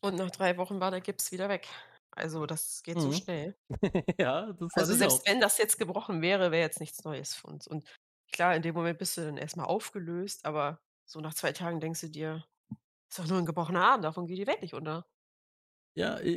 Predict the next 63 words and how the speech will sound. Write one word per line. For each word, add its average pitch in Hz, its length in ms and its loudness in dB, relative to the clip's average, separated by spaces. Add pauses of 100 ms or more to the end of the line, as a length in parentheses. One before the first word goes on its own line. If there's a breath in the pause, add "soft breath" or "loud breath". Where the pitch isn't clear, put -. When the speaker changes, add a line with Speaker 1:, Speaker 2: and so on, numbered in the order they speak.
(120)
Speaker 2:
ich 151 140 2
ha- 208 40 4
Speaker 1:
Und 214 80 0
der 226 80 8
Vorteil 285 500 4
war, 254 160 8
dass 254 160 2
sie 254 260 -4 (280)
in 220 140 -8
diesen 233 240 -2
drei 220 180 4
Wochen 226 260 -2
gelernt 202 380 0
hat, 262 320 -4 (580)
auch 208 200 -2
mit 220 160 2
links 254 320 0
zu 440 80 -4
schreiben 180 380 4
und 214 100 -2
seitdem 214 280 -2
kann 247 180 -2
sie 240 100 -6
mit 240 140 -6
links 262 220 -4
und - 160 -4
rechts 165 300 -2
schreiben. 139 380 -2
Also, 190 200 0
es - 80 -2
hatte 202 260 -2
was 214 140 -6
Speaker 2:
Boah, 104 400 4
Speaker 1:
Gutes. - 60 4
Speaker 2:
okay, 135 280 2
das 131 220 2
ist 120 140 -2
'n 123 60 0
kranker 123 380 2
Skill, 120 360 2
den - 220 4
will 123 100 4
ich 123 120 0
Speaker 1:
<laughs> - 0 -
Speaker 2:
auch 123 160 0
Speaker 1:
Ja. - 20 -2
Speaker 2:
haben. 120 400 2 (560 loud breath)
Speaker 1:
Also, 160 180 -4
wahrscheinlich, 190 500 4 (100)
äh, - 80 -8
kann 180 220 2
sie's 175 180 2
jetzt 147 200 0
nicht 226 160 -4
mehr 240 120 0
so 226 120 -4
krass, 240 340 2
weil 175 180 2
sie 170 200 -2
natürlich, 165 400 -4
seit 160 200 -4
der 156 80 -4
Gips, 165 260 -8